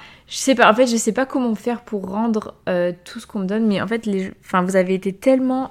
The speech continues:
tellement, tellement, euh, réactifs et en mode, « Mais t'inquiète, si tu auto-édites ton roman, mais nous, on sera là, on fera du bruit sur les réseaux, on repartagera, on l'achètera, on le précommandera, et ci et ça. » Enfin, vraiment, je sais que c'est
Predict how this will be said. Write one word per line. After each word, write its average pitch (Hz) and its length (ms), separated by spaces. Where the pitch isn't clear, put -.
tellement, 220 360
tellement, 208 460
euh, 170 600
réactifs 247 760
et 196 100
en 175 60
mode, « 208 220
Mais 180 100
t'inquiète, 240 600
si - 180
tu - 180
auto-édites 247 520
ton 226 160
roman, 226 240
mais 202 140
nous, 208 120
on 208 100
sera 170 240
là, 226 380
on 214 60
fera 202 180
du 185 100
bruit 208 140
sur 226 140
les 185 100
réseaux, 214 560
on 208 60
repartagera, 190 800
on 202 100
l'achètera, 226 640
on 208 60
le 202 60
précommandera, 208 760
et 214 60
ci - 220
et 214 60
ça. » 214 160
Enfin, 196 220
vraiment, 240 480
je 208 200
sais 285 340
que 254 160
c'est 233 400